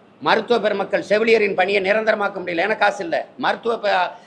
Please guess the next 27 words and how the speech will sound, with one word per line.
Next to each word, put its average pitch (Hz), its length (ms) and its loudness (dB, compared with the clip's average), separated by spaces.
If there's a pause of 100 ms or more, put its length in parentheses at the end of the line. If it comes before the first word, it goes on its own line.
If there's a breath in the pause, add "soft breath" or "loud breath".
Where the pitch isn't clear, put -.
அரசு 202 320 -2
மருத்துவர்கள் 196 580 -2
பெருமக்களுக்கு 180 560 -6
வந்து 214 160 -4
நீ 202 60 -4
ஊதிய 196 300 -4
உயர்வு 180 260 -2
கொடுக்க 180 220 -8
முடியல, 160 240 0
காசு 196 300 0
இல்ல. 120 260 -6 (1600)
குடும்ப 226 260 4
தலைவிக்கே 240 640 4
ஆயிரம் 254 340 6
ரூபா 240 160 4
தான், 226 280 -4
குடிச்சு 254 260 -4
செத்தா 254 320 2
பத்து 233 240 -2
லட்சம், 226 320 -2 (500)
அப்புறம் 208 300 2
ஃபிக்ஸட் 240 400 0
டெபாசிட், 208 580 -2 (340)
அப்புறம் 190 520 0
மாசம் 233 320 2
மாசம் 247 280 2
ஐயாயிரம். 220 460 0